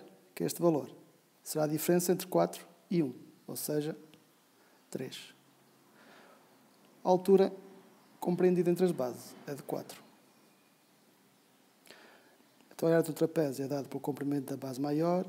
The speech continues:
mais o comprimento da base menor sobre dois vezes a respectiva altura. A base maior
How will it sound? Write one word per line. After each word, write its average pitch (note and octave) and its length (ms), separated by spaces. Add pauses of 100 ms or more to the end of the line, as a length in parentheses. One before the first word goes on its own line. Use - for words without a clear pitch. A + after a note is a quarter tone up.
(100)
mais C3+ 260
o B2+ 60
comprimento C3 480
da C3 100
base B2+ 300
menor C3+ 260
sobre C#3 260
dois D#3 380 (120)
vezes C#3 400
a E3 60
respectiva C#3 440
altura. C3+ 300 (340)
A - 80
base D3+ 320
maior D3 400